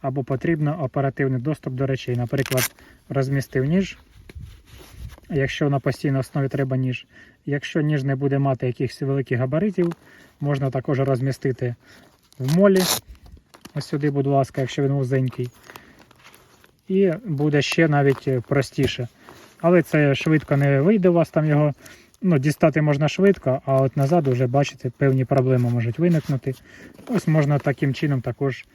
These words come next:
носити. Якщо треба, там, дістав, скористався, не треба,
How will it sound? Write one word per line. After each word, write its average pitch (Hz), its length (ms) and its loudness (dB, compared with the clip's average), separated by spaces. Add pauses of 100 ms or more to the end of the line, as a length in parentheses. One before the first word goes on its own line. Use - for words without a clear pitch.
(320)
носити. 139 420 -4
Якщо 135 220 -2
треба, 139 300 0
там, 123 280 -2 (640)
дістав, 180 640 0 (640)
скористався, 160 920 -2 (580)
не 135 120 -4
треба, 147 420 -2